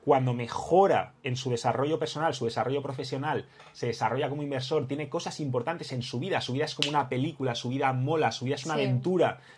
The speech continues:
Speaker 1: de la que tú a lo mejor ya te puede apetecer formar parte, eso es atractivo.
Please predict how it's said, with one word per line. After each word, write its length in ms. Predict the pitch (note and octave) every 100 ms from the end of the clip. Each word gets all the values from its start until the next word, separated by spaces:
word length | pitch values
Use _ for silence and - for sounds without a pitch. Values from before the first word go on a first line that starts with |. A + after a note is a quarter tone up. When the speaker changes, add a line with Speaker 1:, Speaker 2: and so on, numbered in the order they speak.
| -
Speaker 1:
de 80 |
la 100 | C3+
que 100 | C3+
tú 120 | C3 D3
a 20 |
lo 80 | D#3
mejor 260 | D3 D#3+
ya 140 | D3+ C#3
te 80 |
puede 160 | A2+ C3+
apetecer 340 | C#3 C#3 E3
formar 400 | C3 B2 B2+ C#3
parte, 460 | C3+ D#3 B2 C3 E3 - _ _ -
eso 120 | B2
es 80 | D3+
atractivo. 680 | D#3 C3+ C3 G3 G3+ A3+